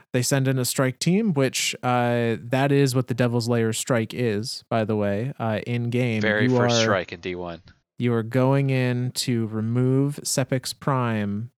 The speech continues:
Speaker 1: because they are vulnerable, and it is in hopes that it will leave the House Devils fractured, uh, beyond repair.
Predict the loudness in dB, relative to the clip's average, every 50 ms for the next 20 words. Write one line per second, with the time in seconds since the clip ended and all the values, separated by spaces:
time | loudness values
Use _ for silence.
0 | _ -10 -10 -6 -4 -4 -4 -4 -2 -2 -2 0 0 0 0 -2 -2 -2 0 0
1 | 0 0 0 -2 -2 -2 -2 -2 -2 -4 -6 -10 -12 -14 _ -12 -8 -4 -4 -2
2 | -2 -2 -4 -4 -6 -8 -10 -8 -6 -6 -4 -4 -4 -6 -6 -8 -12 -12 _ -8
3 | -8 -8 -4 -2 0 2 2 0 -2 -4 -8 -8 -4 -2 -2 -2 -2 -2 -4 -6
4 | -4 -4 -4 -2 -2 0 -2 -2 -4 -4 -6 -4 -2 -2 0 -2 -2 -2 -4 -6
5 | -4 -2 -4 -4 -4 -4 -2 -2 -2 -2 -2 -2 -2 -2 -4 -6 -4 -2 -2 0
6 | 0 -2 -6 -8 -6 -6 -4 -4 -4 -4 -6 -8 -10 -14 _ _ _ _ _ -10
7 | -8 -6 -4 -4 -2 -2 -2 0 0 -2 -4 -4 -6 -8 -8 -8 -8 -6 -6 -6
8 | -8 -10